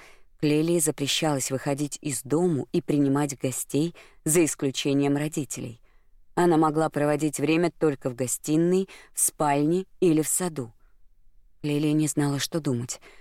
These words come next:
Оставив чашку с чаем, она заявила,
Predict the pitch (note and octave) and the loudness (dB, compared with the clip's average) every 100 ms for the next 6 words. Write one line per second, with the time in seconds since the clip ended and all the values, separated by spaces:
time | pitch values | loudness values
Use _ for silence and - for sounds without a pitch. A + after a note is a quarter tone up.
0 | - - D3 - C#3+ C3+ - - D3 - | -20 -10 -4 -2 -2 -4 -4 -2 -2 -2
1 | C3+ - - D#3+ E3+ F#3 D3+ C#3+ B2+ C3+ | -4 -2 0 2 2 2 0 2 0 0
2 | C3 C3 C3+ | -2 -2 -2